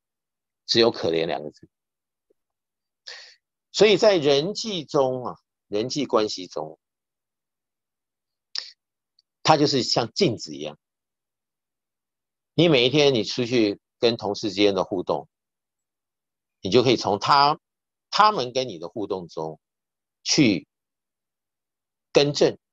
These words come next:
调整、进步你的这个 input，对不对？他跟你的互动中，那是 output，对不对？Feedback 回来，是不是很，是不是很有趣？很有趣。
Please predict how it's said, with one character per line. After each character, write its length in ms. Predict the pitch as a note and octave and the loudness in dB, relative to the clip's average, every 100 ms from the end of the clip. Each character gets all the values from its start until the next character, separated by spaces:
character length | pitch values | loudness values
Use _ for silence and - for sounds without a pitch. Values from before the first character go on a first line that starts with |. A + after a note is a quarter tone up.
| _ _ _ _ _ _ _ _ _ _ _ | _ _ _ _ _ _ _ _ _ _ _
调 320 | - A#2+ A#2+ | 0 2 2
整、 220 | E3 F2+ - _ _ - | 2 -4 -8 _ _ -2
进 260 | A3+ C#3+ | 0 0
步 240 | C3 D3 _ _ _ _ _ _ _ _ _ _ - | -2 -4 _ _ _ _ _ _ _ _ _ _ -4
你 260 | A2+ A2 G2 | 2 4 4
的 340 | A#2 A2+ - _ - | 4 2 -2 _ -4
这 160 | A2 | -2
个 460 | F#2+ E2 D2 D#2+ - _ - | 0 0 0 -8 -16 _ -4
input， 380 | B2+ B2+ C#3 - _ _ _ _ _ _ - | -2 0 -4 -6 _ _ _ _ _ _ 0
对 100 | G2 | 2
不 60 | |
对？ 140 | E2+ - _ _ _ - - - _ - | 2 -2 _ _ _ -20 -20 -20 _ 2
他 140 | F3+ | 4
跟 120 | G#3 | 4
你 40 | F3 | 2
的 100 | E3 | 2
互 100 | F3+ | 4
动 140 | D#3+ | 2
中， 140 | D3+ D#3+ | 2 0
那 100 | D3 | -2
是 80 | |
output， 440 | - C3+ C3 C3 - _ _ _ _ _ _ _ | 0 0 -2 -6 -18 _ _ _ _ _ _ _
对 100 | G#2 | -2
不 60 | G2 | 0
对？ 120 | E2 - _ _ _ - | -2 -6 _ _ _ -6
Feedback 440 | D3 C#3+ B2 F#2+ | -2 0 0 -2
回 120 | - D#2 | -14 -14
来， 200 | D2 - _ _ _ _ _ _ _ _ _ _ _ _ _ - | -14 -16 _ _ _ _ _ _ _ _ _ _ _ _ _ -10
是 120 | F3+ | -6
不 80 | E3+ | -4
是 0 | |
很， 140 | E3+ - E3 | -4 -6 -8
是 220 | - E3 | -2 2
不 40 | |
是 20 | |
很 40 | D#3 | 4
有 120 | G#2 | 2
趣？ 140 | G2+ G#2 | -2 -8
很 120 | B2+ | -8
有 80 | F2 | -8
趣。 200 | - | -10